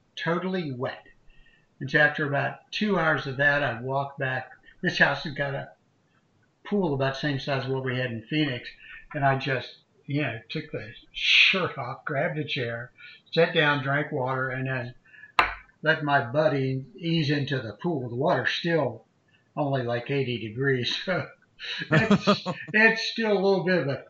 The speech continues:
Speaker 1: thermal adjustment period needed there, but it felt good today. So,
Speaker 2: Uh.
Speaker 1: uh, you know, we had that, had that conversation with Blaine at, uh,
Speaker 2: Yeah.
Speaker 1: Hadfield, and then
Speaker 2: Yeah.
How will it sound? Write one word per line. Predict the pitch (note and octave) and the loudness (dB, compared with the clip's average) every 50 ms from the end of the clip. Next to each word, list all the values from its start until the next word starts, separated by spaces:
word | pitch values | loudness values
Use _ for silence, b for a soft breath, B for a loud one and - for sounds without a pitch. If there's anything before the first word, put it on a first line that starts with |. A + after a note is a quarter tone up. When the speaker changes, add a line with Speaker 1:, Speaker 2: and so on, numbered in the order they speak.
| _ | _
Speaker 1:
thermal | - G#3 G3 F#3+ F3+ D#3+ D3+ C#3 C3+ C#3 | 2 4 6 6 6 4 2 2 2 0
adjustment | C3+ - D3+ D#3+ D#3 C#3 - F3 C#3+ - - | 0 0 0 0 0 0 -2 -4 -6 -4 -4
period | D3+ D3 C#3 C#3 C#3 C#3 C#3 C3+ | -2 0 2 2 2 2 2 0
needed | C3 C#3+ C#3 C3 C3+ C3 - | 0 0 0 0 -2 -2 0
there, | C#3+ C#3 C3+ C3 B2 | 0 2 2 2 0
but | C3+ C3+ | 0 0
it | C#3 C3+ C3 - | 0 0 -2 0
felt | D3+ D3 D3+ C#3 C3 | 0 0 0 0 0
good | D#3 D#3 C#3 C3 | -2 -2 -2 0
today. | C#3+ C3+ A2+ C#3 D3+ C#3 A2 A2 G#2+ - _ B B B B B B B B B B B B B B _ | -2 -2 0 2 2 2 0 -2 -8 -12 _ B B B B B B B B B B B B B B _
So, | - - - E3 D3+ D3 C#3+ C3+ C3+ - - _ _ _ - - - - - - | -6 2 8 10 10 10 8 6 0 -6 -10 _ _ _ -20 -20 -20 -16 -12 -8
Speaker 2:
Uh. | C#3 C3 B2+ - - - | -6 -6 -6 -8 -6 -4
Speaker 1:
uh, | E3 D3 C#3+ C#3 C3+ C3 B2 A2+ A2 - - - - - - _ _ _ _ _ _ _ _ _ _ _ _ _ _ _ _ _ _ _ _ _ _ _ _ _ _ _ - | -2 2 4 4 4 2 0 -4 -8 -10 -10 -10 -10 -10 -12 _ _ _ _ _ _ _ _ _ _ _ _ _ _ _ _ _ _ _ _ _ _ _ _ _ _ _ -4
you | E3+ D#3+ E3 | 0 2 4
know, | D3+ C#3 | 4 6
we | C#3+ C3+ | 4 4
had | C#3+ C#3+ C3+ | 4 4 4
that, | C#3 C#3 C3+ - - - - - | 2 2 0 0 -6 -14 -16 -12
had | - C#3+ D3+ C3+ | -8 -6 -4 -2
that | C#3 C3 - | -4 -4 -2
conversation | - D3+ D3 C#3 C#3 C3 - D3+ C#3+ C3+ C3+ - D#3+ C#3+ B2+ | -2 -2 0 0 -2 -2 0 0 0 0 0 0 -2 -4 -4
with | B2 B2 B2 - - _ _ b b b b b b b _ - | -6 -8 -10 -12 -16 _ _ b b b b b b b _ -12
Blaine | C3+ B2+ D3+ D#3+ D3+ C#3+ C#3 C#3 D3+ D#3 C#3+ C3+ _ _ _ - - - | -4 0 2 2 2 2 2 0 0 -2 -4 -6 _ _ _ -18 -12 -8
at, | - C3+ - | -8 -8 -8
uh, | - _ _ _ _ _ - - - | -10 _ _ _ _ _ -8 -4 -2
Speaker 2:
Yeah. | C3+ B2+ A#2 A#2 A#2+ - | -2 0 0 -2 -4 -4
Speaker 1:
Hadfield, | - - - D#3 D#3 D#3 C3+ - D3 C#3 D3+ F#3 - - _ _ B B B B B B B B - | -6 -2 2 4 4 4 4 2 0 0 0 -2 -4 -10 _ _ B B B B B B B B -4
and | - D3+ C#3+ C3+ B2 | -2 0 0 2 4
then | D3 | 4
Speaker 2:
Yeah. | D3 - - C3 E3 - | 4 4 4 4 2 0